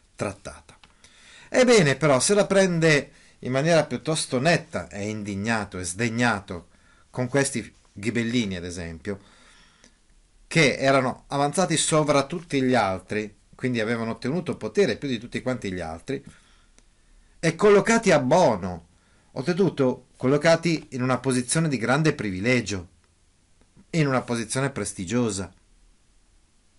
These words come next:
E per la grande altezza ove li mise ennantirsi,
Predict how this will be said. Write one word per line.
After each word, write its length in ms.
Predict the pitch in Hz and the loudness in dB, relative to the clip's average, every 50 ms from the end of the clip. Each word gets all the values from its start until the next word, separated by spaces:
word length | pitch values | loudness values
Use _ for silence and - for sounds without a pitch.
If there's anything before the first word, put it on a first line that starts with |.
| _ _ _ _ _ _ _ - - - - - - | _ _ _ _ _ _ _ -20 -20 -20 -20 -10 -2
E 160 | - 160 156 | -2 -2 2
per 180 | 156 165 151 | 4 4 6
la 120 | 147 147 147 | 6 6 4
grande 320 | 139 151 180 190 180 156 | 4 4 2 2 4 4
altezza 640 | 151 139 131 - - 165 180 180 - - 151 135 127 | 2 2 2 2 0 0 0 0 0 2 4 6 6
ove 480 | 127 123 123 120 123 123 135 131 127 | 6 4 4 4 2 2 2 2 0
li 140 | 120 117 117 | 0 0 -2
mise 540 | 117 127 156 185 175 143 147 156 151 - - | -2 0 0 0 0 2 2 0 0 0 -4
ennantirsi, 1160 | - 143 139 135 135 135 131 131 131 123 - - 151 160 139 131 - - - - 110 101 92 | -4 -2 -2 0 2 2 0 0 -2 -4 -6 -4 -4 -2 -2 -2 -4 -4 -4 -4 -4 -4 -6